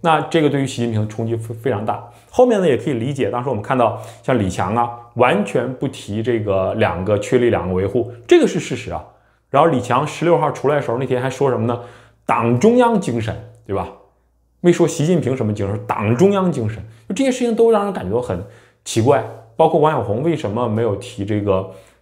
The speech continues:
两次会议，为什么没有提习近平等等这些事情吧，他，你看起来他都是能够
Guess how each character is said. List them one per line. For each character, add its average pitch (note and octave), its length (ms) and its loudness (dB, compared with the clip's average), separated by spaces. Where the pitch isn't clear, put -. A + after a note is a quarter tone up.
两 G2 200 2
次 B2+ 140 0
会 B2 180 2
议， - 20 2
为 C3+ 140 -2
什 G#2 60 -6
么 A2 60 -2
没 G#2+ 60 0
有 G2+ 60 -2
提 G2+ 140 -6
习 F#2 160 -8
近 G2 80 -4
平 F#2+ 120 -6
等 C#3 220 0
等 A2 200 0
这 A#2 100 -4
些 B2+ 80 0
事 - 200 -4
情 G2 180 -4
吧， F#2 180 -4
他， G#3 160 -4
你 C3+ 360 0
看 A3+ 240 -2
起 D3+ 60 0
来 A2 100 2
他 C3 100 0
都 C#3+ 100 2
是 D3 180 -4
能 B2+ 200 -4
够 D#3 220 4